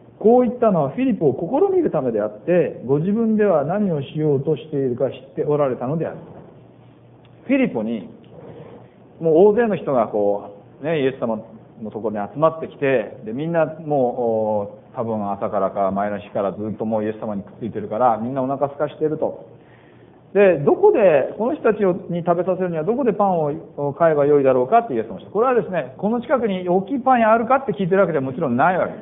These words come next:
すよね。ええ。でも、フィリポはイエス様にそう言われたと誤解してるわけですね。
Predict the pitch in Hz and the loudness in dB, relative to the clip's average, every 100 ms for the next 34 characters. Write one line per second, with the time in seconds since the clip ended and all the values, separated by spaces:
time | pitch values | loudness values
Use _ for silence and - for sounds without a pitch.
0 | - - 151 233 - - - - 135 107 | -16 -10 -8 -8 -10 -20 -20 -6 -2 -2
1 | - - - - - - 180 294 285 269 | -6 -16 -20 -20 -20 -14 2 4 6 6
2 | 190 269 285 202 175 202 139 - 180 254 | 4 0 -2 0 4 6 4 0 -2 -2
3 | 254 202 147 - 302 330 330 330 302 151 | 0 -2 -2 -2 0 4 4 2 0 -2
4 | 131 139 175 170 160 143 123 87 - - | -2 -2 -2 -2 -4 -2 -2 -4 -14 -20